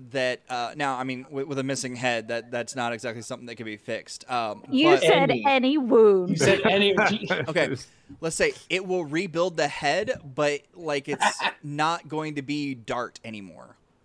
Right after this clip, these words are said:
Speaker 2: Oh, no.
Speaker 1: Like, that would be the thing, because the brain's gone. Um, the other thing that it could potentially be is that it's a cloning device.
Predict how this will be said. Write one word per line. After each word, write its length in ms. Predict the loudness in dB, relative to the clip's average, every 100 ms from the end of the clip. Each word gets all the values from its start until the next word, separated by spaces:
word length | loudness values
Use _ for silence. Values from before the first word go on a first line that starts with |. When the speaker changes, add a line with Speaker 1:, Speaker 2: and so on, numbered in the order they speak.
| _ _ _ _ -12 -4
Speaker 2:
Oh, 360 | 0 2 2 0
no. 880 | 0 2 2 0 0 0 0 2
Speaker 1:
Like, 100 | 4 4
that 100 | 4
would 100 | 2
be 80 | -2
the 100 | -2
thing, 380 | -2 -4 -6 -14
because 220 | -12 -12 -8
the 80 |
brain's 380 | -6 -4 -6 -6
gone. 400 | -4 -4 -4 -8 -16 _ _ _ _ _ _ _ -4
Um, 480 | -2 0 -2 -6 -14 _ _ _ _ _ -10
the 180 | -8 -2
other 240 | -2 -2
thing 160 | -4 -6
that 80 | -6
it 40 |
could 120 | -10 -12
potentially 480 | -10 -10 -6 -6
be 280 | -6 -8 -8
is 320 | -8 -6 -6 -6
that 140 | -8
it's 140 | -8
a 80 | -10
cloning 560 | -12 -12 -10 -8 -10 -12
device. 580 | -14 -16 -14 -14 -14